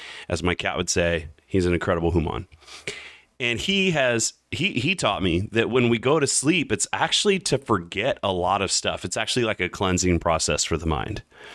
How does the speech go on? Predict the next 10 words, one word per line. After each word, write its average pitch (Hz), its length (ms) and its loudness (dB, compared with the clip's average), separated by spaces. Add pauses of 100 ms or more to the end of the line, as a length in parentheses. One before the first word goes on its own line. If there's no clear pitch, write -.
(480)
And 98 640 0
it 107 160 -2
helps 104 300 0
you 101 80 4
retain 98 580 2
what 92 240 0
you 87 260 2
need 95 280 2
or 87 120 4
want, 151 500 0